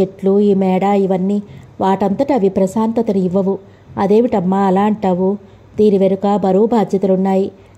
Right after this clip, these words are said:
నిరంతరం పడే శ్రమ, తాపత్రయం ఉన్నాయి. ఒక్కోసారి ఇంత తాపత్రయం, శ్రమ అవసరమేమోనని కూడా, అనవసరమే-, ఏ-, మేమో అని కూడా అనిపిస్తుంది. కానీ ఈ తోటలోని పూల చెట్లు విరబూసి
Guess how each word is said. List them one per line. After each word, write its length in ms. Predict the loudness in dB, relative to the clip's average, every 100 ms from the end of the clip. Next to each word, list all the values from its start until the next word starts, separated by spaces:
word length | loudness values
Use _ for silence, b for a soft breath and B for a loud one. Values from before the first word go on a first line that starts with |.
| -6
నిరంతరం 440 | 0 0 0 -2 -2
పడే 200 | 0 0
శ్రమ, 380 | 0 -2 -2 -2
తాపత్రయం 680 | 0 0 0 -2 -2 0 0
ఉన్నాయి. 440 | 0 0 -2 -4 -8 B B -6
ఒక్కోసారి 520 | -2 0 0 0 0
ఇంత 220 | 0 -2
తాపత్రయం, 640 | -2 -2 -2 -2 0 2 0
శ్రమ 280 | -2 -2 -2
అవసరమేమోనని 960 | 0 0 -2 -2 -2 -2 -2 -2 -2
కూడా, 280 | -2 -2 -2 -6 B B B B B
అనవసరమే-, 760 | -2 0 0 0 0 0 0 -2
ఏ-, 280 | -4 -2 -2
మేమో 300 | 0 0 2
అని 180 | 0 0
కూడా 260 | 0 0 0
అనిపిస్తుంది. 680 | 0 -2 -6 -6 -4 -2 -4 -10 B B -6
కానీ 380 | -2 0 0 0
ఈ 40 |
తోటలోని 520 | 0 0 0 0 0 0
పూల 240 | 0 0
చెట్లు 340 | 0 -4 -2
విరబూసి 560 | 0 0 2 -2 -2 -4